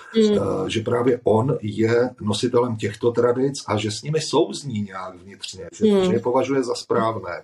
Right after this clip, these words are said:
Speaker 2: To je, eh, můj dojem z
Speaker 1: Mhm.
Speaker 2: tohoto člověka, který je, eh, jako každý maniak, je inteligentní. On to není hloupý člověk, který by
Speaker 1: Zečtělý.
Speaker 2: nečetl,
Speaker 1: Mhm.
Speaker 2: nesledoval,
Speaker 1: Mhm.
Speaker 2: nevěděl, co se ve světě děje, eh,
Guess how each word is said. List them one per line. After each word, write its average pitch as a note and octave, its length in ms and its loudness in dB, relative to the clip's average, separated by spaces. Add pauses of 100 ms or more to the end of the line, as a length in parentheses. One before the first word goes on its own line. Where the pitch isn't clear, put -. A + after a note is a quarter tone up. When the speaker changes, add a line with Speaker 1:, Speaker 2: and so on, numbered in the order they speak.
Speaker 2:
To A#2 140 -2
je, A#2 260 0 (440)
eh, F#2+ 120 -10
můj A2 240 0
dojem A#2 220 2
z A3 40 8
Speaker 1:
Mhm. G#3 80 6
Speaker 2:
tohoto A2+ 280 2
člověka, A#2 520 0
který C3+ 360 2
je, C3 260 4 (280)
eh, G#2 140 -4
jako A2+ 260 0
každý C3 340 -2
maniak, A#2+ 540 0
je A#2+ 100 -2
inteligentní. G2 920 -2
On G#2 260 -4 (180)
to A#2+ 120 0
není D#3 220 0
hloupý A2 340 -4
člověk, G#2+ 420 -2
který A2 220 -4
by G#2+ 140 -4
Speaker 1:
Zečtělý. G#3 340 2
Speaker 2:
nečetl, F#3+ 240 4 (160)
Speaker 1:
Mhm. G#3 120 0
Speaker 2:
nesledoval, A2 680 0
Speaker 1:
Mhm. A2 60 4
Speaker 2:
nevěděl, G#2 360 -2
co G#2+ 120 -8
se - 140 -6
ve G2+ 100 -4
světě G#2 360 -6
děje, G2 320 0 (580)
eh, - 40 -8